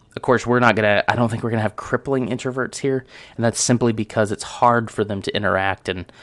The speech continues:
not passing judgment on them at all. Again, I understand because I feel that inside me as well. But I think we'll have some people who are more towards the introverted side of the scale. It's all kind of a spectrum.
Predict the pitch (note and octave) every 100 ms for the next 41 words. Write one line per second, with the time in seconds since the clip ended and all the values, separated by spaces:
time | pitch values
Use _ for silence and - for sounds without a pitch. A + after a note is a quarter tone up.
0 | - - A2+ A2+ - A2+ G#2 G2+ G2 G2+
1 | G2 G2 F#2+ F#2+ F#2+ F#2 - G2+ G2 F2+
2 | G2+ G#2+ G#2+ F#2 F#2 F#2 F#2 - - G2
3 | G2 F#2+ F#2+ F2+ - - - G#2 G2 F#2+
4 | F#2 - - G#2 F#2 - F2+ F2 F2+ F2
5 | E2+ F#2+ F#2 G#2 _ - - - - -
6 | G2+ D#2 G2+ A#2+ A2 G#2 G2+ G2 G2+ G2
7 | G#2+ G2 G2+ F#2+ F2+ A#2+ C#3 - B2 A2+
8 | A2 A2+ A2+ A2 G#2+ - A2 G#2+ G#2 -
9 | - B2+ C3 B2+ - _ _ - G#2 G#2
10 | A2 G#2+ A2+ G2+ F#2+ - - - - -